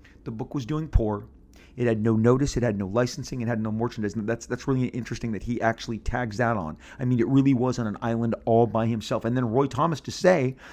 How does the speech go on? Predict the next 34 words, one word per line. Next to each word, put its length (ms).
"It 40
became 340
our 120
best-selling 640
title," 540
and 140
that 100
is 120
the 260
power 560
of 120
the 180
individual 580
talent. 400
You, 460
uh, 160
maybe, 200
maybe 260
you're 200
about 280
to 40
break 240
into 120
the 60
comics 380
industry 320
or 60
the 80
movie 240
industry 360
or 100
whatever 360
industry, 300
television, 500